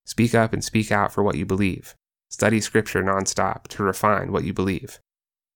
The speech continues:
Never stop searching for God and pray without ceasing.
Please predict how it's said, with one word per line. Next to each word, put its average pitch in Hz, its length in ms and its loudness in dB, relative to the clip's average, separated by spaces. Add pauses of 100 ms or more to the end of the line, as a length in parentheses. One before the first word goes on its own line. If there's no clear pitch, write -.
(300)
Never 113 180 4
stop 123 300 2
searching 113 280 2
for - 140 -4
God 95 320 2
and 98 100 -2
pray 107 220 4
without 98 320 2
ceasing. - 460 -2